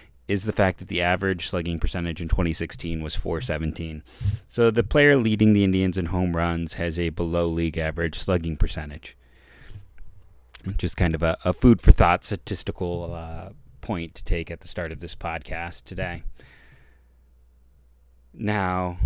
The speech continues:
obviously the Indians could stand to add some power. They could stand to add bats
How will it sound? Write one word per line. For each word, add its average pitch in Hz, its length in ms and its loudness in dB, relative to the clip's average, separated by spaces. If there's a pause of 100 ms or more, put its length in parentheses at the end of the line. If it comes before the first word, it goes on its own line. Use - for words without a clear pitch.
(340)
obviously 113 380 0
the 95 120 0
Indians 92 500 -4 (180)
could 92 160 -10
stand 90 340 -4
to 82 80 -2
add 82 220 -4
some 85 160 -10
power. 87 400 -4
They 87 180 -10
could 87 240 -8 (100)
stand 82 500 -10
to 69 100 -10
add 80 340 -8 (640)
bats - 720 -6